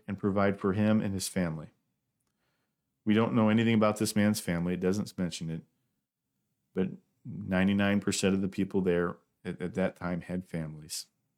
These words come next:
Or maybe he didn't have a family because his arm was shriveled. Nobody would let their daughter marry him. But now he was whole. He could have a family now. He could get jobs. He could, and, and people would say, "Oh, well, okay,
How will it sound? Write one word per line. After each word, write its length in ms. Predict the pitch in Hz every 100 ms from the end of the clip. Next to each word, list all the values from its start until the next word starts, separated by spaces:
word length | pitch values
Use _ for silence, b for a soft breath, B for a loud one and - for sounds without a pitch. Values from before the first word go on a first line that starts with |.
| _ _ _ _ _ _ _ _ _ _ _ _ _ _ _ _ _ -
Or 160 | 98 98
maybe 280 | 110 113
he 160 | 110 117
didn't 280 | 117 120 104
have 200 | 120 139
a 80 | 110
family 300 | 101 98 95
because 380 | 98 120 135
his 160 | 123 101
arm 160 | 92 87
was 100 | -
shriveled. 340 | 95 95 95
Nobody 360 | 98 113 107 101
would 260 | 98 92
let 160 | 101 98
their 100 | 98
daughter 300 | 98 107 90
marry 380 | 98 127 104 78
him. 240 | 85 113 _ _ _ _ _ _ _ _ -
But 120 | 95
now 180 | 98 120
he 160 | 120 101
was 100 | -
whole. 240 | 135 123
He 140 | 127
could 160 | 123 131
have 180 | 156 165
a 80 | 127
family 400 | 113 90 80 80
now. 220 | 73 - _ _ _ _ _ _ _ _ _ _ _ _ _ _ _ _ _ _ _ _ _
He 80 | 101
could 180 | 104 98
get 180 | 127 127
jobs. 440 | 117 95 82 80
He 100 | 113
could, 220 | 110 -
and, 180 | - 107
and 320 | 107 101 107
people 280 | - 120 120
would 120 | 113
say, 100 | 113
"Oh, 140 | 107 120
well, 220 | 117 120
okay, 340 | 117 107 113